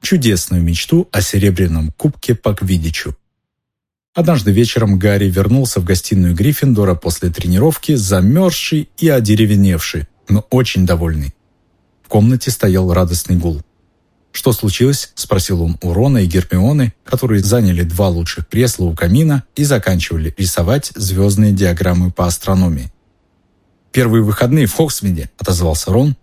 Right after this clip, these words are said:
указывая на записку, вывешенную на доске объявлений. «В конце октября, в Хэллоуин».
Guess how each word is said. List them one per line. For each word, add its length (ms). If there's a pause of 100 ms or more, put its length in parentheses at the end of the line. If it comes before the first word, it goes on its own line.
указывая 460
на 140
записку, 520
вывешенную 720
на 140
доске 360
объявлений. 600 (400)
«В 80
конце 300
октября, 480 (100)
в 80
Хэллоуин». 560